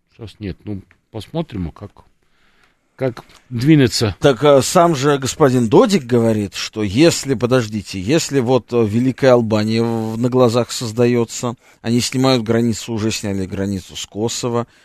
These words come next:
Speaker 2: они пытаются объединиться с македонскими албанцами, то, пожалуйста, значит, разделение Косово на сербскую и албанскую часть и соединение Республики Сербской Сербии. Я уже видел в Сербии,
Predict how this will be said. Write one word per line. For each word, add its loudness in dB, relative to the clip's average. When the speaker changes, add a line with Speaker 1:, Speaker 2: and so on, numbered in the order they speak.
Speaker 2:
они -2
пытаются 2
объединиться -2
с -6
македонскими -6
албанцами, -2
то, -2
пожалуйста, -2
значит, -12
разделение -4
Косово -10
на -4
сербскую -6
и -2
албанскую -6
часть -8
и -10
соединение 0
Республики -6
Сербской -10
Сербии. -8
Я 2
уже 2
видел 2
в -6
Сербии, -2